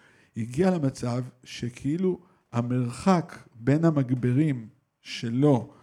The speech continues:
למגבר שלי, למגבר הגיטרה של השני, כי פיזרו את זה על הבמה, לא היה מד-, אותו הדבר כמו שזה היה בחדר חזרות,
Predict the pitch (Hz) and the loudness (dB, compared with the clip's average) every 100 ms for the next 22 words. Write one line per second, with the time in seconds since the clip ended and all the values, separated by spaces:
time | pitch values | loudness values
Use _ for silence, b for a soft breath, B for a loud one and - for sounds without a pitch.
0 | B B B 113 110 120 120 151 156 - | B B B -10 -6 -4 2 4 4 2
1 | 139 131 147 127 117 120 120 139 143 123 | -2 0 0 0 -2 -4 -2 0 0 -2
2 | 123 139 135 131 117 135 120 160 - - | -2 0 0 -2 -2 -4 -4 -6 -8 -6
3 | 117 135 156 147 135 123 123 151 143 147 | -2 2 2 2 -2 -2 -2 0 0 -2
4 | 156 151 131 - - 117 - 135 139 123 | -2 -4 -8 -14 -12 -10 2 4 4 2
5 | 127 123 127 127 117 117 117 117 120 131 | 0 0 -2 -2 -2 -2 -4 -4 -4 -6
6 | 120 110 107 123 165 _ | -6 -8 -6 -4 -6 _